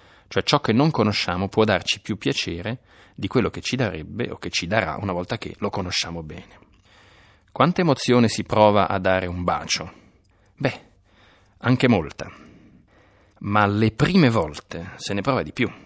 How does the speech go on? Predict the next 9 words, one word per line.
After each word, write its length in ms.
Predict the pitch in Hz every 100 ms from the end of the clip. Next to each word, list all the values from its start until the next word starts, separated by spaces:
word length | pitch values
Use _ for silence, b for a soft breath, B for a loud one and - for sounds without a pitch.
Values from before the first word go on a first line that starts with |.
| B B
Il 200 | - 98
primo 400 | - 156 190 160
bacio 320 | 117 151 151 101
in 80 |
assoluto 560 | 98 - 110 123 156 104
è 100 | 95
probabilmente 600 | - 90 120 139 95 -
molto 320 | 92 135 -
emozionante 720 | - - - 92 76 - -